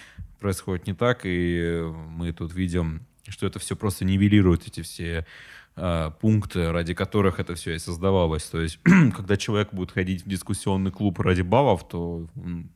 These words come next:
не будет там заниматься дискуссиями, будет там ходить просто ради баллов. Это тоже надо понимать, к сожалению. И тут, м, двоякая ситуация. С одной стороны, таких людей жалко, они просто вынуждены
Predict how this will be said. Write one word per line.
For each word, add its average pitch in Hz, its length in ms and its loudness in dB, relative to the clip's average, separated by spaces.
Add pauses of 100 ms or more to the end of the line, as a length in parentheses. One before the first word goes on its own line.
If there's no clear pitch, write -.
(180)
не 95 200 0
будет 107 300 -2
там 85 300 -6
заниматься 87 440 -8
дискуссиями, 90 680 -6
будет 87 240 -4
там 87 140 -4
ходить 98 360 -6 (440)
просто - 300 -8
ради 87 180 -2
баллов. 82 400 -2
Это - 220 -14
тоже 92 180 -2
надо 87 180 -4
понимать, 85 600 -6
к - 60 -20
сожалению. 85 640 -2 (600)
И 95 340 4 (100)
тут, 104 160 -6 (260)
м, 87 400 -8 (100)
двоякая 92 560 2
ситуация. 95 540 -2
С 87 80 -8
одной 92 200 0
стороны, 87 920 -2 (1500)
таких 104 300 -4
людей 98 240 4
жалко, 95 420 4
они 85 220 -2
просто 85 340 -10
вынуждены 87 920 0